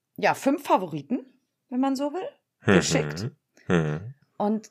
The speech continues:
Speaker 1: darüber sprechen wir heute, über alle fünf. Und ich habe mir sie ganz genau angeguckt. Wahrscheinlich genauer als du.
Speaker 2: Ganz genau.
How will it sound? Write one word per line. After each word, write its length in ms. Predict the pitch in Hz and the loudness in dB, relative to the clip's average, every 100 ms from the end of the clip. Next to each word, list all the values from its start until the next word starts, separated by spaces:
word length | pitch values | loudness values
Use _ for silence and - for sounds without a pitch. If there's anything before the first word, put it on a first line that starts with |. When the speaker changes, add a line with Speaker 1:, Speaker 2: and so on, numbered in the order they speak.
| _ | _
Speaker 1:
darüber 480 | - 196 214 208 214 | 2 4 4 2 2
sprechen 440 | 208 - 170 - | 0 -4 -4 -2
wir 120 | 156 160 | 2 4
heute, 280 | 156 156 | 2 2
über 220 | 160 156 - | -2 0 2
alle 220 | 214 311 | 4 2
fünf. 480 | - 214 247 - _ _ _ _ _ _ _ | 2 2 2 -4 _ _ _ _ _ _ _
Und 140 | 170 165 | -6 -6
ich 100 | 160 | 0
habe 240 | 170 156 156 | 2 2 2
mir 160 | 156 | 0
sie 340 | 143 147 143 - 165 | 0 -2 -4 -4 0
ganz 520 | 196 160 127 - - | 2 0 -2 -2 -2
genau 320 | 127 117 110 | -6 -8 -8
angeguckt. 760 | - 117 - - - - - - _ _ _ - | -10 -14 -16 -18 -20 -18 -20 -20 _ _ _ -6
Wahrscheinlich 340 | 143 165 160 | 0 0 0
genauer 260 | 156 139 233 | 0 2 4
als 240 | 196 190 | 2 0
du. 80 | 156 | -4
Speaker 2:
Ganz 240 | 120 135 | -4 -4
genau. 260 | - 147 143 | -2 -2 -2